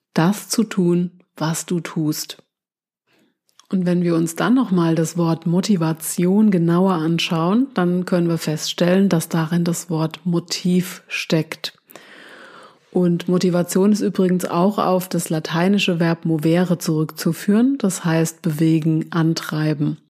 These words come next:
Wir alle brauchen also oder haben ein Motiv, um begeistert in Bewegung zu kommen.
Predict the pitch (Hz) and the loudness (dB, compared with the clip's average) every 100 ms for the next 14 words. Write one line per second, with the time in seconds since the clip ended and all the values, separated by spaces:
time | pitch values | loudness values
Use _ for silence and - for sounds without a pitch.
0 | _ _ _ _ _ _ 170 147 202 262 | _ _ _ _ _ _ 2 4 2 2
1 | - 180 185 190 - 165 165 165 165 165 | 0 0 2 0 0 0 0 2 0 0
2 | 170 156 151 - 160 160 196 208 233 - | -2 -4 -4 -6 -2 0 2 2 -2 -2
3 | 180 185 190 185 - 175 170 165 - _ | 0 2 2 0 -2 0 0 -2 -10 _
4 | 214 233 247 240 220 170 165 170 180 165 | 2 4 2 0 0 2 2 0 -2 -2
5 | - - - 196 196 208 208 - 175 165 | -4 -8 -2 0 2 0 -2 -4 0 0
6 | 156 170 156 156 - - 180 160 151 | 0 -2 -4 -6 -10 -4 -2 0 -2